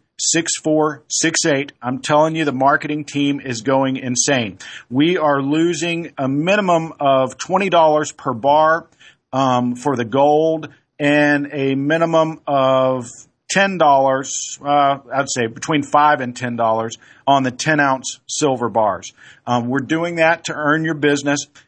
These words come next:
You have to call. It ends four P M on Friday. There's a limit of one of each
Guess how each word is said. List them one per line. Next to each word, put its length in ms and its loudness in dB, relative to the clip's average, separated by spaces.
You 200 -2
have 420 0
to 100 -8
call. 680 2
It 140 2
ends 260 0
four 300 -2
P 240 -4
M 200 0
on 360 2
Friday. 720 2
There's 260 2
a 40 -2
limit 520 0
of 200 -4
one 560 0
of 200 -4
each 400 -6